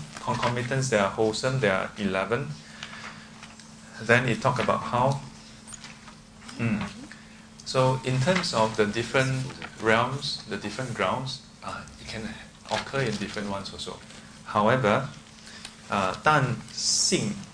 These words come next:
实具三义, uh, 存-, 存-, 存缺. Yeah, so not pervasively as far as nature is concerned. Yeah, why? Because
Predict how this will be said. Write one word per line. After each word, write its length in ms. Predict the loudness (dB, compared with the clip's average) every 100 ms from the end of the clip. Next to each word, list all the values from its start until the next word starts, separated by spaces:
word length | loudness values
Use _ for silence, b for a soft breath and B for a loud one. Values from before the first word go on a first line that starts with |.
| -10
实 540 | -4 -2 0 2 0 -2 -6
具 340 | -4 -2 -2 -4 -16 -20 -6
三 280 | 0 2 2
义, 220 | 0 0 -2 -12 -20 -20 -12
uh, 200 | -10 -10 -8
存-, 180 | -2 -2 -4 -2
存-, 300 | 0 2 -2 -6
存 280 | -2 -2
缺. 320 | 0 0 0 -2 -10 B B B B -16 -12
Yeah, 140 | -8
so 400 | 0 4 6 4 -4 -16 -18 -16 -8
not 280 | -2 -2 -4 -14 -20 -20 -20 -20 -6
pervasively 1000 | -2 0 2 2 0 -4 -6 -4 -4 -4 -8 -18 -14 -6
as 220 | -4 -4
far 260 | -4 -2 -2
as 260 | -6 -8
nature 420 | -4 -2 -2 -2 -2
is 180 | -2
concerned. 440 | -6 -10 -12 -14 -14 -20 -20 -20 -16
Yeah, 120 | -14 -2
why? 240 | 0 0
Because 480 | 0 -4 -2 -2 -4